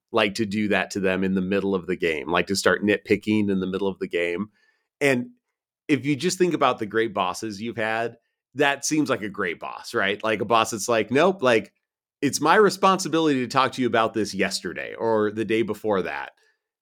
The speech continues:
We're in the middle of the game, like, the, the, it's, you know, the hay's in the barn. It's just time to just go and, and just, you know, play the game at this point." So, yeah, it's, it's like a good, to me, I just hear, like, "Oh, you're a good boss. Like, you, <laughs> you get it."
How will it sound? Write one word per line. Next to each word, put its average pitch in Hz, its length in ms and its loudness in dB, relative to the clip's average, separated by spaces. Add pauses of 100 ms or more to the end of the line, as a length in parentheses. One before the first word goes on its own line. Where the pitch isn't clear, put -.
(160)
We're 127 260 4
in 160 100 6
the 151 60 0
middle 156 220 4
of 135 100 4
the 131 80 0
game, 117 560 4
like, 101 380 0 (440)
the, 117 280 4
the, 117 160 -2 (200)
it's, 135 260 -4 (100)
you 131 200 -4
know, 90 120 -2
the 104 120 0
hay's 143 240 2
in 135 100 2
the 120 80 0
barn. 80 420 -2
It's 107 200 -6
just 120 240 -4
time 117 300 0
to 98 380 0
just 110 280 -6
go 104 340 0
and, 92 340 -4
and 98 200 -2
just, 104 320 -2
you 113 120 0
know, 87 120 2
play 110 240 2
the 95 100 -8
game 101 240 0
at 101 60 -4
this 104 160 -6
point." 110 320 -4
So, 101 340 2 (400)
yeah, 110 300 2
it's, 135 260 4 (220)
it's 156 160 4
like 165 160 4
a 151 60 -2
good, 147 380 4
to 139 120 4
me, 160 120 6
I 160 100 8
just 131 200 0
hear, 135 140 6
like, 107 260 4
"Oh, - 140 8
you're 170 220 6
a 196 40 2
good 160 160 4
boss. - 460 -2
Like, 120 240 4
you, 143 220 6 (220)
<laughs> - 220 -20
you 156 160 0
get 110 200 6
it." 67 100 -10